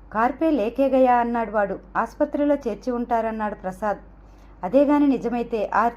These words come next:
చేర్పించింది అతనికి ఏమిచ్చినా మనం రుణం తీరదు. ఈ దగ్గరలో ఉన్న నర్సింహంలో జనరల్ ఆసుపత్రి అన్నీ ఒక్కొక్కటి వెతకాలి.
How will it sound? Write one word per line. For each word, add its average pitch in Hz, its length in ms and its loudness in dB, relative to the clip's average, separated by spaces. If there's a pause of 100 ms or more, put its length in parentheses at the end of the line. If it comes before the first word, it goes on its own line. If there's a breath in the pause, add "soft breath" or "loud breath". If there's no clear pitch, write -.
చేర్పించింది 269 560 -2
అతనికి 214 340 -6
ఏమిచ్చినా 247 540 0
మనం 277 260 2
రుణం 185 280 -6
తీరదు. 240 420 -4 (500)
ఈ 240 80 -4
దగ్గరలో 269 460 2
ఉన్న 269 200 2
నర్సింహంలో 254 560 -4
జనరల్ 202 380 -6
ఆసుపత్రి 262 500 -8
అన్నీ 247 320 0 (420 loud breath)
ఒక్కొక్కటి 269 460 -6
వెతకాలి. 226 540 -8